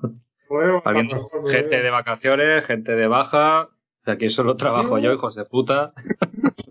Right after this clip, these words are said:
Speaker 3: Eh, esto es, esto es, esto es España, uno mirando y, y diez mil mirando.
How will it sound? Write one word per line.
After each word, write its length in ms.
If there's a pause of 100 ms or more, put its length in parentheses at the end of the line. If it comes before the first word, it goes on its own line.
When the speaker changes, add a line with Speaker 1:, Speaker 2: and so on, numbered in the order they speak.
Speaker 3:
Eh, 280 (480)
esto 0
es, 260 (300)
esto 280
es, 200
esto 220
es 40
España, 480
uno 160
mirando 340
y, 320
y 120
diez 160
mil 160
mirando. 360